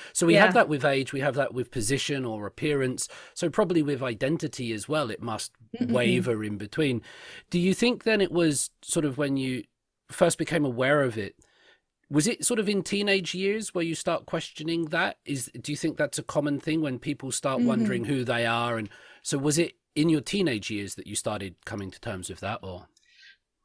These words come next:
Speaker 2: Yeah, I, I would say so. I started to, you notice those differences. And some people, of course, notice from a much younger age.
Speaker 1: Mm.
Speaker 2: Maybe I lacked some sort of self-awareness, but it was particularly around maybe fifteen, I would say about fifteen.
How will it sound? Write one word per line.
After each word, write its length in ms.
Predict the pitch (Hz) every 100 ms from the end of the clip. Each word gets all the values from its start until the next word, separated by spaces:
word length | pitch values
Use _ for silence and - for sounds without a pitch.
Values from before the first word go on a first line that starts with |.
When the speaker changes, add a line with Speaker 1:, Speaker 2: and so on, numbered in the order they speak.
| _ _ -
Speaker 2:
Yeah, 560 | 208 240 294 294 214 180
I, 180 | 247 277
I 100 | 247
would 180 | 285 311
say 240 | - 240
so. 200 | 240 226 220
I 100 | 285
started 520 | - 381 392 339 262 -
to, 440 | 247 220 190 185 - _
you 140 | 214 214
notice 440 | 226 285 262 -
those 240 | 196 180
differences. 680 | - 175 180 170 - 170 165 -
And 100 | 240
some 140 | 453 480
people, 180 | 233
of 120 | 202 -
course, 260 | 220 202
notice 240 | 185 190 185
from 140 | 175
a 40 | 170
much 200 | 175 180
younger 220 | 170 160
age. 360 | 170 170 156 - -
Speaker 1:
Mm. 80 | 131
Speaker 2:
Maybe 240 | 247 311 277
I 120 | 208
lacked 300 | 208 214 -
some 220 | - 214
sort 180 | 214 185
of 80 | 185
self-awareness, 760 | 214 208 185 196 180 151 151 - - - -
but 140 | -
it 60 | 220
was 140 | 240
particularly 800 | - 285 285 349 349 285 240 220
around 420 | 190 180 170 175
maybe 280 | 185 165 180
fifteen, 640 | 185 269 269 - 269 240 240
I 60 |
would 120 | 539 523
say 140 | 285
about 280 | 233 196 -
fifteen. 580 | 226 226 - 165 165